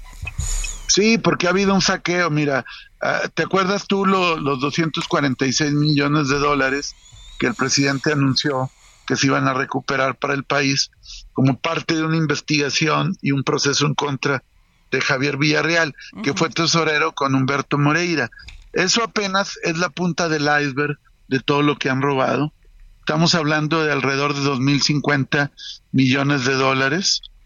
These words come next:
Speaker 1: de los cuales hoy de intereses el Estado está pagando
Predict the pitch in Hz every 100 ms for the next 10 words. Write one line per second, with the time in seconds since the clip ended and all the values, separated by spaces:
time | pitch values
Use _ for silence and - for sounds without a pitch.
0 | - - 143 147 143 143 175 160 175 190
1 | - - - 170 185 196 170 165 160 147
2 | 151 143 190 185 - - - - 131 127
3 | - 151 147 160 - 147 - 147 143 139
4 | 151 147